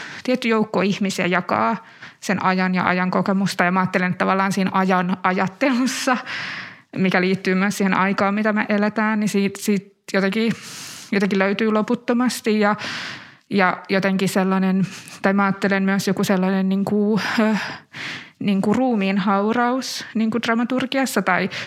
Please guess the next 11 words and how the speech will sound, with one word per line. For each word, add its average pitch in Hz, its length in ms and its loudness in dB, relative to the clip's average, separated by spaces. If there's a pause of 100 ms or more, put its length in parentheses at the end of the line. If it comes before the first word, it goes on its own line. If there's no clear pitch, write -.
tai 180 160 2
myös 185 240 0
niinku 190 200 0
muunlaiset 196 760 2 (100)
ruumiin 202 320 2
jännitteet, 196 580 0
niin 208 80 -2
musta 196 180 -2
se 202 60 2
on 185 60 2
tosi - 460 -2